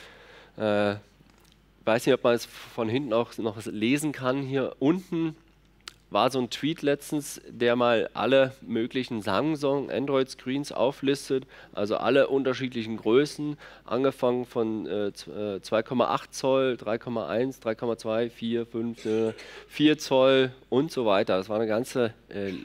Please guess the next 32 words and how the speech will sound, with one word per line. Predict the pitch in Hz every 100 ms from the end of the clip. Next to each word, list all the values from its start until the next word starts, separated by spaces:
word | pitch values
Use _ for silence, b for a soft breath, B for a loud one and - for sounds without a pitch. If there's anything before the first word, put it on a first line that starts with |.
| - 62
Liste | 95 113 147 - 143
an | 85 107
unterschiedlichen | 98 135 127 - 117 120 113 107 98
Screens. | - 110 131 139 - - _ _ _ _ _ _ _ _ -
Also | 104 104 110 - - -
da | 101 104 123
ist | 120
natürlich | 117 113 107 117
die | - 101
Varianz | 98 98 95 120 -
ganz, | 101 110
ganz | 104 95 -
groß | 101 113 139 - B B B B B
und, | - 104 104 104 - - -
ähm, | 98 95 98 95 98 - _ _ _ -
da | 95 107
muss | 117 113
man | 104
aber | 101
schauen, | - 95 107 107 67
was | 90 104
macht | 104 110 -
man | 107 107
mit | 104
dem, | 104 107
macht, | 101 - - -
findet | - 117 113
man | 104 101
da | 101
eine | 95
allgemeine | 71 107 113 95 104
Lösung | 98 98 101 104